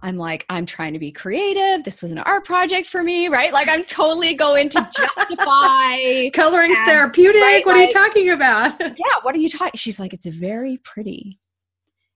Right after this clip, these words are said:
Speaker 1: And it's the first time when I step back, I still get emotional about this. It's the first time that I realize that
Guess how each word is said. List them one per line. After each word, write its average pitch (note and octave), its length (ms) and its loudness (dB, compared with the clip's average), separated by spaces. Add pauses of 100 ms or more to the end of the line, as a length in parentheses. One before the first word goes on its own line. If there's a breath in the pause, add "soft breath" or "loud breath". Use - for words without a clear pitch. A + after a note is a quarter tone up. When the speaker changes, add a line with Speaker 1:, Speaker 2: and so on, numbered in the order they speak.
(140)
Speaker 1:
And G3+ 120 -6
it's G#3+ 240 -12
the G#3 80 -12
first A3+ 500 -10
time G#3+ 340 -8
when F3+ 120 -10
I F#3 80 -12
step G3+ 320 -16
back, F#3+ 200 -12
I F#3+ 40 -12
still F#3 240 -14
get G3+ 100 -10
emotional F3+ 440 -10
about - 200 -14
this. - 180 -20
It's G3 140 -16
the G3+ 80 -12
first G#3 400 -12
time G#3 220 -10
that F#3 100 -10
I F3+ 60 -10
realize F3+ 800 -8
that F3 260 -10